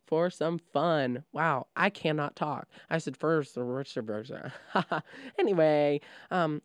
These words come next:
we're gonna just skip right past that little verbiage.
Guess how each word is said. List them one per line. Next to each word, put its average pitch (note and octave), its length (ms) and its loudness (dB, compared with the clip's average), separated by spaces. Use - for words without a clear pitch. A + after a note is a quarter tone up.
we're F#3+ 80 -8
gonna D#3 180 0
just B2 320 -10
skip - 340 -6
right B2 160 -2
past E3 300 -6
that D3+ 180 -2
little B2 440 -2
verbiage. B2 520 -2